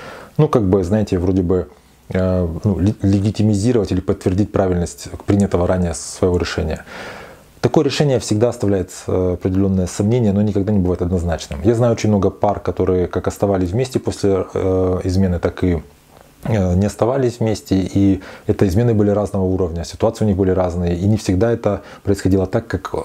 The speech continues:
ну, вот мне по-человечески или субъективно казалось, что должно бы произойти. Понимаете, у меня всё равно всегда есть своя такая точка в-, э, зрения внутреннего наблюдателя. То есть происходит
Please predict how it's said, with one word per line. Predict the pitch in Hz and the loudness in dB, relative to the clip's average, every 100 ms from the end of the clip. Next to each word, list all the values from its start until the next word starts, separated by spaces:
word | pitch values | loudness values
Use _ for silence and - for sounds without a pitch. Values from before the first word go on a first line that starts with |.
| - | -2
ну, | 107 | 0
вот | 90 87 | 0 0
мне | 101 | 0
по-человечески | - 98 101 113 113 - 95 | 0 -2 0 0 -2 -2 0
или | 90 | 0
субъективно | - 90 90 - 101 | 0 -2 0 2 2
казалось, | 90 87 95 90 | 2 2 0 -2
что | - 82 | -4 -2
должно | 90 90 98 | 0 0 0
бы | 82 80 | 0 -2
произойти. | - 87 80 82 - - - - - - | -2 -2 -2 -4 -6 -16 -20 -20 -20 -6
Понимаете, | 90 92 90 | 0 0 2
у | |
меня | 95 87 | 0 2
всё | - | 0
равно | 110 | 0
всегда | - 95 90 | 0 2 0
есть | 82 | -2
своя | - 92 90 82 - - - | -2 0 0 -2 -6 -20 -10
такая | - - 87 | -4 -2 -2
точка | - 101 - | 0 -2 0
в-, | 90 101 | 0 0
э, | 95 | 0
зрения | 87 101 92 | 2 2 2
внутреннего | 87 98 92 90 | 0 0 0 0
наблюдателя. | 90 92 87 - 73 - - - - | 0 0 -2 -4 -10 -12 -16 -18 -4
То | - | -2
есть | 104 - | -2 -2
происходит | - 117 156 127 | -2 0 2 0